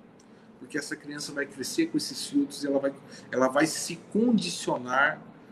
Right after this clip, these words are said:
ela vai crescer com essa crença limitadora de que ela não é inteligente, de que ela não é capaz, de que ela, que ela não consegue, porque as referências que ela tinha da infância de pai e mãe disseram pra ela que isso.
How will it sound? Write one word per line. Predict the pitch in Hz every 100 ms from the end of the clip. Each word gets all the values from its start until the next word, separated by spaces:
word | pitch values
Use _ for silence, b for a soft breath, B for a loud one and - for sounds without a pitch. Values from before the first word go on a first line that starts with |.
| - -
ela | 120 123
vai | 143
crescer | - 151 131 - - 160 175 170
com | 160
essa | 156 139
crença | - 156 165 170 151
limitadora | 147 143 - 127 127 143
de | 139 -
que | -
ela | 135 127
não | 139 156 135
é |
inteligente, | 131 123 113 110 113 117 117 -
de | -
que | 117
ela | 113
não | 117 160 170
é | -
capaz, | - 110 - 113 117 120 - B B B B B
de | 123 123
que | 139
ela, | 127 127
que | 123 - 139
ela | 120 123
não | 135
consegue, | 165 - - - 120 120 113 117 117 -
porque | 131 120 - 131 127 123
as | 123 131
referências | - 156 - 135 165 226 185 156
que | -
ela | 127
tinha | - 127
da | 120
infância | 120 - 127 -
de | 120
pai | 107 131 139 127
e | 123
mãe | 156 196
disseram | 160 - - 208 185
pra | -
ela | 127 123
que | 131
isso. | -